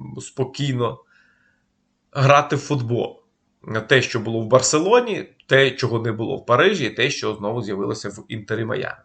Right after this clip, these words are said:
Ось так. А про трансфери, звичайно, ще декілька слів. Е, небагато трансферів відбулося, але ось ті, які вже ось-ось відбудуться або ж ведуться перемовини, вони дуже цікаві.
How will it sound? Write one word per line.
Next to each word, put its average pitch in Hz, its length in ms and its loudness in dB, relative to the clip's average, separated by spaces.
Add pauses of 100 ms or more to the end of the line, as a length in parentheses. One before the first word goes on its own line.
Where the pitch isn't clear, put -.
Ось - 280 -12 (260)
так. - 340 -10 (640)
А 143 140 8
про 240 160 6
трансфери, 143 580 4
звичайно, 127 420 4
ще 127 220 -2
декілька 135 360 -2
слів. 196 480 -6
Е, 156 200 6
небагато 175 580 2
трансферів 151 640 2
відбулося, 151 720 4
але 147 320 6
ось - 420 -2
ті, 170 300 -4
які 131 300 -2
вже 127 320 2
ось-ось 135 600 -2
відбудуться 123 580 -2
або 123 160 0
ж 113 80 -6
ведуться 131 320 -6
перемовини, 160 540 2
вони 135 180 2
дуже 135 260 -2
цікаві. 139 380 -4